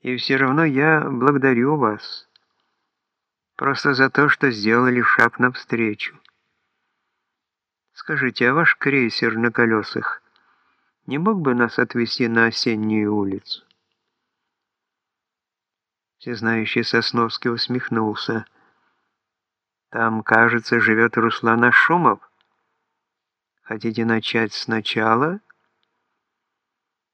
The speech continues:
Попробуйте. Я не спешу. Ключи ещё полежат».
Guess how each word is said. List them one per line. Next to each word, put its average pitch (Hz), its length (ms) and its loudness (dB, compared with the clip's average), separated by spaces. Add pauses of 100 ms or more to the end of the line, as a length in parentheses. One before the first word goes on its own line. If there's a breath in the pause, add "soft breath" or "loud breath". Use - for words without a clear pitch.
(180)
Попробуйте. 165 840 0 (960)
Я 165 100 -10
не 175 140 -4
спешу. 170 600 -2 (1300)
Ключи 143 440 -6
ещё 127 300 0
полежат». 123 720 -2